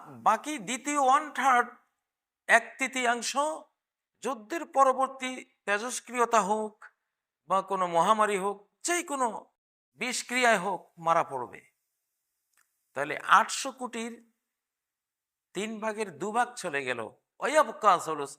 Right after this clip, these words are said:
এক ভাগ থাকবে, এক তৃতীয়াংশ শুধু থাকবে। এটা তাদের ঘোষিত টার্গেট। আমি বহুবার বলেছি, control humanity under five hundred million, পঞ্চাশ কোটি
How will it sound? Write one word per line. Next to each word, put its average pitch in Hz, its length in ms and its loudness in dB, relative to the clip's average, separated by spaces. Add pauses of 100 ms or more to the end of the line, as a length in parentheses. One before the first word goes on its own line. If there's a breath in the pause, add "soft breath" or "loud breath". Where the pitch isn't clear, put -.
(100)
এক 196 280 0
ভাগ 190 140 -2 (100)
থাকবে, 120 360 -12 (480)
এক 175 280 0
তৃতীয়াংশ 160 460 -8
শুধু 160 240 -16
থাকবে। 113 400 -20 (400)
এটা 233 200 -2
তাদের 226 260 0
ঘোষিত 196 380 -8
টার্গেট। 139 680 -4 (300 loud breath)
আমি 156 120 -8
বহুবার 175 400 -2
বলেছি, 139 440 -8
control 208 520 -2
humanity 202 580 -6 (100)
under 160 200 0
five 170 520 -2 (200)
hundred 160 460 -6 (160)
million, 147 500 -4 (400)
পঞ্চাশ 226 400 -8
কোটি - 300 -20